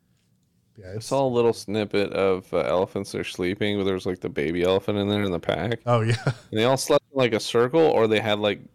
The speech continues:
Speaker 2: columns of how they sleep or
Speaker 1: Yeah.
Speaker 2: whatever. It's, like, all strategic.
Speaker 1: Uh-huh.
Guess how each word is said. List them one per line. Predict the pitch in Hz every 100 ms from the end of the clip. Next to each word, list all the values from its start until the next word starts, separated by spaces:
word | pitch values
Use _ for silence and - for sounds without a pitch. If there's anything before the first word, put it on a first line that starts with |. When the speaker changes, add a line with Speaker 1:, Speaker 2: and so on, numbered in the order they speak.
| -
Speaker 2:
columns | - 98 98 107 107
of | 104 101
how | 98
they | 95
sleep | 90 - 95 101 117
or |
Speaker 1:
Yeah. | 110
Speaker 2:
whatever. | 107 107 107 101
It's, | -
like, | 95 -
all | 98
strategic. | - 101 95 92 127 110
Speaker 1:
Uh-huh. | 117